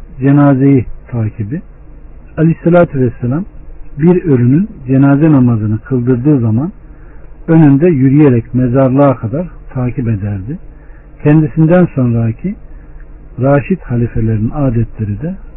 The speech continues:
buydu. Cenazeyi takip eden kimsenin şayet binitli ise gerisinde, eğer yaya ise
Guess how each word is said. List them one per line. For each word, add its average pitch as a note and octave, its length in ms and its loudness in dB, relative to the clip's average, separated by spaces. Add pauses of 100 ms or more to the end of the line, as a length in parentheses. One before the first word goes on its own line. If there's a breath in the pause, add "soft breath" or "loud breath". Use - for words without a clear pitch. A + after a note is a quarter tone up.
(120)
buydu. A#2+ 380 0 (580)
Cenazeyi D#3 560 4
takip C3+ 440 -2
eden A#2 400 0
kimsenin A#2+ 460 -2 (600 soft breath)
şayet D3 580 2
binitli C#3+ 460 2
ise A#2 200 -4
gerisinde, A2+ 680 -2 (480 soft breath)
eğer D3 280 4
yaya B2+ 340 2
ise C#3+ 360 -2